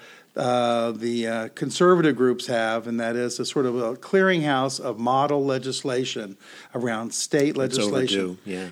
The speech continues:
Speaker 1: Yeah,
Speaker 2: Yeah.
Speaker 1: and so we're working with Senator Kushner on that to draft legislation and be able to make it available to kosh groups and other legislators around the country. If they want to put a bill in, we'll have something off the shelf like, uh,
Speaker 2: Right.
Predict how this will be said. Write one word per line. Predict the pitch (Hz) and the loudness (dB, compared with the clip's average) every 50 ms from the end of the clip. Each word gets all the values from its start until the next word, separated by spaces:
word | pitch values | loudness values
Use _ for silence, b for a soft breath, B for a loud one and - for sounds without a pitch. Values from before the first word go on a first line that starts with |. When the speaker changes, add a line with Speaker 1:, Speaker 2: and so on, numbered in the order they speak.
| - - | -2 0
Speaker 1:
Yeah, | 143 143 143 139 131 120 113 | 2 4 4 4 2 0 0
Speaker 2:
Yeah. | 117 120 131 | -2 -2 -2
Speaker 1:
and | 131 127 127 | -2 -4 -2
so | - 156 135 | 0 2 2
we're | 123 120 127 123 | 4 4 4 4
working | 123 131 131 131 - 135 | 4 4 2 0 -2 -4
with | 127 127 | -4 -2
Senator | - 147 135 131 127 123 120 | -4 -4 -2 -2 -2 -4 -4
Kushner | - - 185 180 180 - 147 131 123 117 | -2 -2 -2 -2 0 -2 -2 -2 0 -2
on | 113 110 | -4 -4
that | 107 110 110 110 107 110 B B B B B _ | -4 -4 -4 -4 -4 -6 B B B B B _
to | - 135 | -6 -4
draft | 131 117 120 131 135 143 151 165 160 - | -2 -2 0 0 2 2 2 0 0 0
legislation | 160 143 135 151 147 135 - 143 127 120 120 - - 135 123 | 0 0 0 -2 -4 -4 -4 -2 -2 -2 -2 -2 -4 -4 -4
and | 120 117 | -4 -2
be | 120 117 120 | -2 -2 -2
able | 117 120 120 | -2 -2 -4
to | 113 | -4
make | 117 120 120 131 | -4 -4 -4 -6
it | 120 | -6
available | 120 113 120 120 120 117 107 113 110 | -6 -4 -4 -4 -4 -6 -6 -8 -12
to | - - | -12 -16
kosh | - - - 156 143 147 147 - - | -10 -4 0 0 2 2 0 -2 -2
groups | - 147 143 139 139 - - B B B B B B B _ | -2 0 0 0 -2 -8 -14 B B B B B B B _
and | 151 135 131 131 | -4 -2 0 0
other | 123 123 131 131 | 0 2 2 2
legislators | 123 123 123 120 120 127 - - 127 117 120 110 110 | 2 2 0 0 -4 -6 -6 -6 -4 -4 -4 -4 -6
around | 110 117 113 113 110 | -6 -6 -8 -8 -10
the | 117 | -10
country. | - - 185 185 175 180 - 127 | -4 -2 0 0 0 0 0 0
If | 113 107 | 0 0
they | 117 113 | -2 -4
want | 110 113 113 113 | -6 -6 -6 -8
to | 110 | -10
put | - - 131 117 117 | -8 -8 -6 -6 -6
a | |
bill | 107 107 135 135 139 139 123 120 | -4 -2 0 0 2 0 0 -2
in, | 113 107 101 107 113 b b b b b b b _ _ | -4 -6 -8 -10 -14 b b b b b b b _ _
we'll | - 131 127 123 | 0 0 0 0
have | - 131 127 120 | -2 -4 -4 -4
something | - - 135 117 127 123 127 | -4 -6 -8 -6 -8 -8 -6
off | 131 127 123 117 - - | -6 -4 -6 -6 -6 -8
the | 135 | -6
shelf | 123 - - 156 135 127 123 - - | -4 -2 0 0 0 0 -2 -4 -4
like, | 120 107 104 104 98 - - | -4 -4 -4 -4 -8 -10 -10
uh, | 117 110 107 107 104 101 B B | -10 -8 -8 -8 -10 -12 B B
Speaker 2:
Right. | 92 | -16